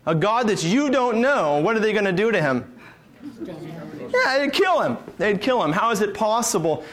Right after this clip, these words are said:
that he did this? First of all, we learn, and I'm not gonna, just for sake of time, you can write 'em down. In chapter twelve, we find that, that Abram goes to Egypt, and immediately he finds himself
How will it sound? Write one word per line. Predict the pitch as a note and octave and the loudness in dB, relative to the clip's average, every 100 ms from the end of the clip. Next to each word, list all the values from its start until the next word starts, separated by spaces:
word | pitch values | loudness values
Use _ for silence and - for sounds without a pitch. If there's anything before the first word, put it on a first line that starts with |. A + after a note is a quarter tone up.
| - | -4
that | F#3 | 0
he | F#3 F#3 | 2 2
did | D#3+ A3 F3+ | 2 2 2
this? | D3 B2 - - - - - - | 0 0 -2 -6 -10 -20 -20 -20
First | - D4 C#4+ | -4 0 2
of | B3+ | 2
all, | G#3 G#3 | 2 2
we | G3+ | 2
learn, | F#3+ A3+ C4 B3+ | 2 2 2 0
and | - B2 G3+ | -2 0 0
I'm | G3 | 2
not | A#3 A#3+ | 2 2
gonna, | A3+ G#3+ - | 0 0 -2
just | F3+ A3 | 0 0
for | A3+ | 0
sake | - G#3+ G#3 | 2 2 2
of | F#3+ | -2
time, | F3+ D3+ C3+ | -2 0 0
you | D3 | 0
can | D#3 | 0
write | D#3 F3+ | 2 2
'em | F#3+ | 2
down. | E3 C3 B2 | 2 0 0
In | C3+ | -2
chapter | C3+ F#3 G3+ G3+ G3 | -2 0 -2 0 -2
twelve, | F#3 F3+ F3 G3 A#3+ C#4 - - - - - - - - - _ - - _ | -2 0 2 4 2 0 -6 -18 -20 -20 -20 -20 -20 -20 -20 _ -20 -20 _
we | D#3 E3+ | -2 -2
find | - F#3+ G3 | 0 0 2
that, | F3+ - - E3 C#3 | 0 -2 -8 -12 -6
that | D3+ E3+ E3 | 0 0 2
Abram | F#3+ G#3+ F3 C3 | 2 2 0 0
goes | E3 F#3+ A3+ A3 | 0 2 0 0
to | F#3+ | -2
Egypt, | - F#3+ A3+ D#3 D#3 C#3+ - - - _ - - | 0 0 0 2 0 0 -6 -16 -20 _ -20 -4
and | F#3 | 0
immediately | F#3+ F#3 G#3 C#4+ D#4+ B3 F#3+ F3 E3+ F3 | 2 2 2 2 2 2 0 0 2 2
he | F3+ F3+ | 0 -4
finds | F#3 G3+ C4 B3 | -2 0 0 0
himself | A3+ G3+ G#3+ G3 G3 - | -2 -4 -2 0 -2 -6